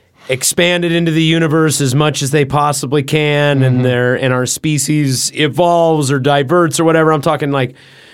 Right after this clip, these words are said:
Speaker 1: millions of years in the future, like, your music can get carried with all those subsequent generations onto other
Speaker 2: Yeah.
Speaker 1: planets, and even when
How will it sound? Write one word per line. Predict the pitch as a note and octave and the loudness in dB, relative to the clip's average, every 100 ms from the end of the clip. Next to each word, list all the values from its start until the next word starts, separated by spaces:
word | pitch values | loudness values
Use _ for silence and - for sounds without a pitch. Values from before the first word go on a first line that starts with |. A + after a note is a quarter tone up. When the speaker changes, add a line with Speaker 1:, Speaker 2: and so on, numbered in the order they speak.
| - | -6
Speaker 1:
millions | C#3 F#3 G#3 G3+ F3+ | 0 4 4 4 2
of | D3 | 0
years | D#3 E3 D#3+ C#3 | 2 2 4 2
in | C#3+ | 2
the | C3+ | 0
future, | D3 D3+ C#3 B2+ A2 - - - _ _ | 2 0 0 0 0 -4 -10 -20 _ _
like, | A2+ B2 A#2+ | -2 -2 0
your | D#3+ F#3 | 2 4
music | E3+ F3 C#3+ E3 | 4 4 2 0
can | C#3 C3 | -2 -2
get | B2 B2 | -4 -2
carried | D#3+ D#3 D#3 C3 A2 | 0 2 2 0 0
with | A2+ C3+ | -2 0
all | D3 D3 | 0 0
those | D3 C#3 C#3 - _ _ _ - | 0 -2 -4 -10 _ _ _ -10
subsequent | - D#3+ C3+ C3 D3 C#3 B2 | -4 -2 -2 -6 -4 -4 -2
generations | C3 A#2 D3+ F#3 F3 E3+ E3 D#3 | -2 2 2 2 2 0 2 2
onto | B2 A#2+ | 0 -2
other | B2 A#2 | -4 -4
Speaker 2:
Yeah. | A2 | -4
Speaker 1:
planets, | E3+ E3+ F3 E3+ - - - - - | 0 2 4 2 0 -8 -14 -20 -12
and | B2 C3+ | -8 -2
even | F#3 F3+ F3+ E3+ | 0 2 2 2
when | D#3 D3 C#3 | 2 2 0